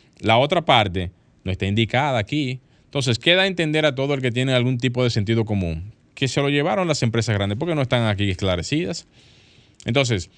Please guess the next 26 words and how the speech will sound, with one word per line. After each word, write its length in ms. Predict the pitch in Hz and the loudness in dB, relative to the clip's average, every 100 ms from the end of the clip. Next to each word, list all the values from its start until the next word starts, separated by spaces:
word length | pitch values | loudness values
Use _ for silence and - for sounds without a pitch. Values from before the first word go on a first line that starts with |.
| _ - - | _ -20 2
de 160 | 120 127 | 2 4
que 440 | 139 135 135 135 | 4 4 4 2
es 180 | 143 139 | -2 -4
un 100 | 175 | -2
monto 300 | 170 175 160 | -2 -2 2
bastante 540 | 147 - 151 156 156 | 0 2 -2 0 2
elevado, 400 | 147 151 135 98 | 2 2 2 2
sí, 300 | 90 175 135 127 117 | 0 0 0 0 0
es 140 | 101 120 | -2 0
un 80 | 120 | 2
monto 260 | 110 107 | 2 0
bastante 320 | 104 101 101 | -2 0 -2
elevado, 400 | 101 90 82 92 - - _ | 0 0 0 -2 -6 -18 _
pero 180 | - 117 | -2 0
de 80 | 120 | 0
que 120 | 117 | 0
es 100 | 127 | -2
un 100 | 160 | -2
monto 360 | 147 156 156 139 | 0 -2 -2 -2
que 140 | 139 | 0
ha 60 | 131 | 0
sido 320 | - 151 151 | 0 0 0
distribuido 540 | - 127 120 123 123 143 | 0 -2 0 0 2 2
de 60 | |
una 80 | 139 | 0
manera 400 | 139 139 143 135 | 0 0 0 -2